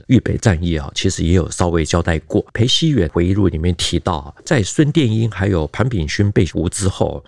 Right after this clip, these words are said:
端午节过后的有一天，他听到了远处有激烈的枪声啊，后来才知道长治县的一个区公所被八路军给吃掉了。等到了上党战役要开打的前夕啊，日军还有和平军只有控制长治在内的六个县城，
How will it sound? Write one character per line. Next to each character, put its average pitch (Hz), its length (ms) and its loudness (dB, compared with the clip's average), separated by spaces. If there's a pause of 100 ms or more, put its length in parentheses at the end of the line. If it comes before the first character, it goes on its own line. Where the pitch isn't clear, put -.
端 165 140 2
午 123 180 2
节 80 280 0
过 117 260 2
后 95 200 -2
的 80 120 0
有 78 180 -4
一 82 60 -2
天， 87 340 0 (140)
他 - 140 -10
听 135 180 0
到 127 140 2
了 82 160 0
远 87 220 0 (100)
处 82 320 -2
有 80 160 -8
激 110 240 2
烈 101 120 4
的 82 140 -2
枪 87 280 0
声 80 300 -4
啊， 73 100 -10 (140)
后 - 200 2
来 80 100 2
才 82 160 -2
知 101 180 -2
道 87 240 -2
长 - 180 -2
治 131 180 0
县 117 260 2
的 92 100 0
一 104 120 -2
个 87 160 -2
区 - 220 -2
公 123 220 0
所 76 300 -4
被 95 100 4
八 90 220 -4
路 90 180 2
军 85 180 0
给 - 120 -2
吃 - 240 -4
掉 76 260 -2
了。 - 200 -16
等 76 180 -6
到 98 180 -2
了 85 140 -2
上 85 240 -2
党 80 140 -4
战 101 200 0
役 98 60 -2
要 95 140 0
开 - 240 -2
打 - 160 -6
的 76 100 -14
前 - 280 -4
夕 80 280 0
啊， 78 180 -12
日 131 160 4
军 110 240 2
还 95 200 0
有 85 100 -2
和 95 220 0
平 90 200 0
军 90 240 2 (200)
只 104 140 2
有 110 100 2
控 95 260 0
制 85 160 0
长 80 240 -6
治 101 160 0
在 101 180 0
内 98 380 2
的 73 260 -4
六 95 140 4
个 80 120 -6
县 90 260 2
城， - 220 -6